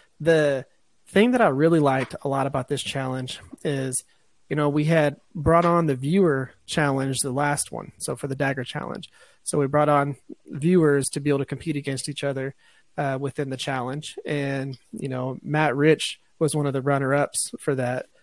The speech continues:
Um, he made a beautiful dagger, but this go around, the amount of fantasy builds and the amount of stuff that people made is just awesome. I think we had twenty-one people, and, uh, there were some really cool,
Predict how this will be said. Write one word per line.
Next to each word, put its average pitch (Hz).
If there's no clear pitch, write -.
Um, 123
he 139
made 127
a 127
beautiful 135
dagger, 123
but 135
this 160
go 160
around, 135
the 151
amount 147
of 151
fantasy 143
builds 160
and 143
the 127
amount 139
of 135
stuff -
that -
people 143
made 139
is 131
just -
awesome. 143
I 120
think 156
we 143
had 127
twenty-one 156
people, 170
and, 127
uh, 120
there 135
were 139
some 120
really 156
cool, 147